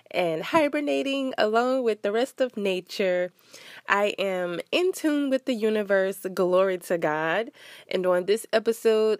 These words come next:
I am promoting my first ever ebook titled Art of Love by Belle of Beauty. It is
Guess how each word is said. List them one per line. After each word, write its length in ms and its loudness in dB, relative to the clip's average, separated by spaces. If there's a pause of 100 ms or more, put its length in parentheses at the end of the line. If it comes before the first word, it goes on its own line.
I 240 0
am 220 -2
promoting 720 0 (300)
my 280 2
first 540 -2
ever 400 4 (160)
ebook 560 2 (140)
titled 580 0 (160)
Art 240 2
of 220 0
Love 560 -2
by 340 0
Belle 240 0
of 160 -4
Beauty. 300 -14 (760)
It 300 -2
is 520 2